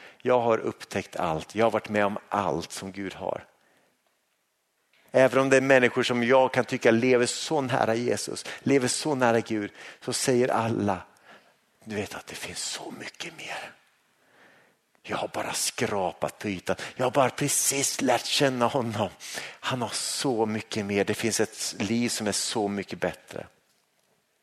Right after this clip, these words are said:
Och vi behöver komma ihåg att Gud har så mycket bättre för oss än vad vi kan ana. Men det är ett liv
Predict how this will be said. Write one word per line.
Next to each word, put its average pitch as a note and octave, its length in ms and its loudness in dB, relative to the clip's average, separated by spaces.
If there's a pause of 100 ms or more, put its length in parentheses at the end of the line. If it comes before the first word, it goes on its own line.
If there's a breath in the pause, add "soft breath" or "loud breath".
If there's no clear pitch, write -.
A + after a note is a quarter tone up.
(1000 loud breath)
Och B2+ 120 0
vi C#3 60 2
behöver C#3+ 220 6
komma C#3 200 2
ihåg C3 340 4
att - 260 0
Gud C3+ 300 0
har A#2+ 320 0
så E3 840 -2 (180 loud breath)
mycket B2 720 0
bättre G#2 420 2
för - 220 -2
oss G2+ 320 -4
än G#2 140 -2
vad F#2 140 2
vi F#2+ 60 -2
kan F#2 220 -8
ana. F2+ 440 -6 (1160 loud breath)
Men A#2 160 0
det C3 80 4
är - 20 6
ett B2+ 140 -4
liv C3 560 0